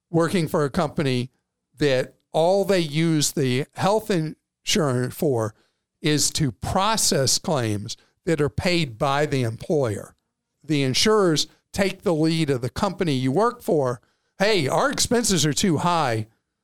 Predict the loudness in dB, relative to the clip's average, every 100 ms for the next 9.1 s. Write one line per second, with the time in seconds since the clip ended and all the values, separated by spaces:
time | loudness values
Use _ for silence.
0 | _ -2 0 2 2 2 0 0 0 2
1 | 2 -2 -6 -4 0 0 -2 -4 -2 0
2 | 0 -2 -4 -2 -2 0 -2 -6 _ _
3 | _ _ -2 0 0 2 2 2 0 0
4 | 0 2 0 2 2 2 2 0 -2 -4
5 | _ _ _ _ _ -2 0 2 0 0
6 | 0 -2 -2 -2 0 2 0 -2 -6 -10
7 | -12 _ _ _ _ -2 -2 -2 -4 0
8 | 0 0 0 0 0 0 0 2 2 0
9 | -2